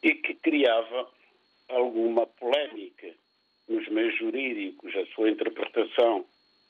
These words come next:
porque não havia unanimidade em relação ao sentido da lei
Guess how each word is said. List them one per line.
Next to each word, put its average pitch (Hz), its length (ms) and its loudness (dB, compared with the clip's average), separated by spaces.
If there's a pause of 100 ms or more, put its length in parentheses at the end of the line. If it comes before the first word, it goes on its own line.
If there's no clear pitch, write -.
(120)
porque - 300 0
não 127 200 6
havia 123 640 2
unanimidade 120 1080 4
em 123 160 0 (160)
relação 117 640 2 (200)
ao 117 160 0 (120)
sentido 107 520 0
da 98 160 6
lei 127 280 4